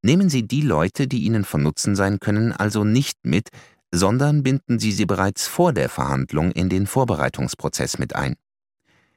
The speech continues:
Die Beziehungslandkarte zeigt Ihnen, wen Sie einbinden müssen und wen nicht. Zudem sehen Sie, wer wohl von der Gegenseite als Verbindungsmann, als V-Mann genutzt werden wird.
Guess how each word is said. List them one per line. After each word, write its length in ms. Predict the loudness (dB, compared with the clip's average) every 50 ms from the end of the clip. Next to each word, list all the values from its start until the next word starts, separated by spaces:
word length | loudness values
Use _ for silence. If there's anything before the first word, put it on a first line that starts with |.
| _ _ _ _ _ _ _ -4
Die 140 | 0 0 2
Beziehungslandkarte 1040 | 2 0 0 0 2 2 2 0 0 0 -2 -2 -2 -2 -2 -2 -2 0 -2 -2
zeigt 340 | -2 0 0 0 -2 -2 -4 -2
Ihnen, 260 | 0 2 2 2 0 -2 _ _ _ _ _ -8
wen 420 | -4 0 0 2 2 2 0 0
Sie 220 | 2 0 0 0
einbinden 600 | 0 2 2 2 2 2 0 -2 -2 _ 0 2 2
müssen 360 | 2 2 0 -2 -2 0 0
und 200 | 0 0 -2 0
wen 200 | -2 0 0 0
nicht. 360 | -2 -2 -4 -8 -16 _ _ _ _ _ _ _ _ _ _ _ _ _ -10
Zudem 340 | -6 -2 0 0 2 2 2
sehen 300 | 2 2 2 2 2 2
Sie, 180 | 0 -2 -2 -4 _ _ _ _ _ -4
wer 320 | -2 0 0 0 0 0
wohl 240 | 0 2 2 2 0
von 180 | 0 0 0
der 140 | 0 0 0
Gegenseite 600 | 0 0 0 0 0 0 0 0 0 0 -2 -2
als 160 | -2 -2 -4
Verbindungsmann, 960 | -2 -2 0 0 2 2 2 2 0 0 -2 -4 -4 -4 -2 -2 -2 -4 -4
als 240 | -4 -4 -4 -4 -2
V-Mann 560 | 0 0 2 2 2 0 -2 -2 -4 -6 -6 -4
genutzt 400 | -2 0 0 0 -2 -4 -6 -4
werden 260 | -4 -4 -4 -4 -4
wird. 240 | -4 -4 -6 -8